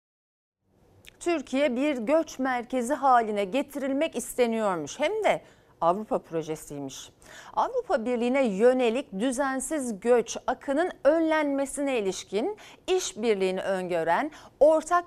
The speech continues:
eylem planını uygulamaya iki bin on altıda biz koymadık mı? Tekrar edeyim,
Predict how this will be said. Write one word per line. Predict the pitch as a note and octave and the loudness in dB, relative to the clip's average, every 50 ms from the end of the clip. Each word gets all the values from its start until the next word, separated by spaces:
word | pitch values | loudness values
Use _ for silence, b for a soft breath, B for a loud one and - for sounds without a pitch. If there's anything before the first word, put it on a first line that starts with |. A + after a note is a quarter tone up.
| - - | -2 0
eylem | B3+ B3+ C4 C4 C4 B3+ A#3+ A3 | 0 2 2 2 2 2 2 0
planını | G3+ - G#3 G#3 G3 F3+ F3 F3 F3 | -2 -4 -4 -4 -2 -2 -2 -4 -4
uygulamaya | - A3+ B3 C#4 A#3+ D#4 C#4+ C#4+ B3+ A3 G3+ F#3+ E3+ - | -2 -2 -2 -2 -2 -2 -2 0 0 0 0 -2 -2 -2
iki | A#3 - - D4+ | -4 -4 -4 -4
bin | C4+ C#4 | -2 -2
on | C#4+ D4 D4 | 0 0 0
altıda | D4 C#4+ C4+ C4+ C4 B3+ D#4+ B3+ | 0 -2 -2 -4 -2 -4 -2 -2
biz | D4 B3+ - | -2 -4 -6
koymadık | - - D#4+ D4+ D4 A#3 G3 E3 C#3+ D#3 - - | -4 0 0 0 2 0 -2 -4 -6 -6 -12 -12
mı? | - B2 G#2+ A2 - _ _ - | -12 -12 -12 -12 -14 _ _ 0
Tekrar | C#4 - C4 - B3 A#3 G#3+ G3+ | 0 0 2 2 4 4 4 4
edeyim, | E3+ E3 - D3 D3 C#3+ | 2 -2 -4 -6 -8 -8